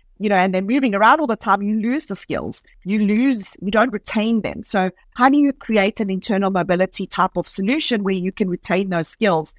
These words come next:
and move them around and, and, and, and engage them as well? And at the end of the day, people are also looking for training opportunities and career development. So how are you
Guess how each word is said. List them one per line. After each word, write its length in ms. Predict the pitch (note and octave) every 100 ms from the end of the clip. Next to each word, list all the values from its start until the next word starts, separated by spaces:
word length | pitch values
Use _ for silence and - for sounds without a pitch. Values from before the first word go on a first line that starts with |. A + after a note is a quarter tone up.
| - _ -
and 180 | G3
move 180 | F#3+ G#3
them 180 | G3+ F#3+
around 480 | F3 F3 F3+ F3 -
and, 120 | E3+ -
and, 200 | D#3+ E3+
and, 260 | - F3+ E3 -
and 100 | F#3
engage 360 | E3+ D#3+ D#3+ -
them 140 | E3
as 140 | D3+ D#3+
well? 260 | C3+ F2+ _ _ _ -
And 160 | C4+ B3+
at 140 | C4+
the 60 | C#4+
end 100 | E4
of 60 |
the 60 | C#4
day, 120 | B3
people 240 | B3+ B3+
are 80 | B3
also 220 | G#3+ -
looking 280 | G#3 F#3+ G3+
for 300 | F#3 F#3 E3+
training 360 | - G3 F#3+ G3+
opportunities 580 | F#3 - G3 F3+ F3+ G3
and 100 | F#3
career 280 | G3+ G#3+
development. 600 | A#3 D#3+ C3+ D3 - -
So 260 | - G3 F3+ - - _
how 300 | A3+ G#3+ A#3
are 60 | B3
you 400 | F#3 G#3 G#3